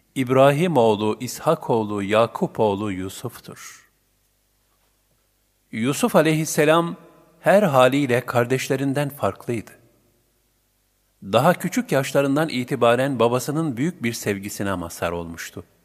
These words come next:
Zira babası Yakup aleyhisselam, oğlu Yusuf'ta kendisindeki hususiyetleri görmüştü. Bu sebeple ona olan meyli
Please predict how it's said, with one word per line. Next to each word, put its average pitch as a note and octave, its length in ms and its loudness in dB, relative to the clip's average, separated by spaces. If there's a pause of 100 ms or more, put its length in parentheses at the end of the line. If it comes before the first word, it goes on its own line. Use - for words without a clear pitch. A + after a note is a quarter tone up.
(1160)
Zira B2 480 0
babası B2 340 2
Yakup A2 400 0
aleyhisselam, G#2 800 -4 (840)
oğlu D3 300 2
Yusuf'ta D3+ 680 -2 (580)
kendisindeki D#3+ 720 -4
hususiyetleri A#2+ 840 -6
görmüştü. - 600 -10 (1300)
Bu C3 260 -6
sebeple C3+ 440 0
ona E3+ 360 4
olan D3 240 4
meyli G2+ 560 -4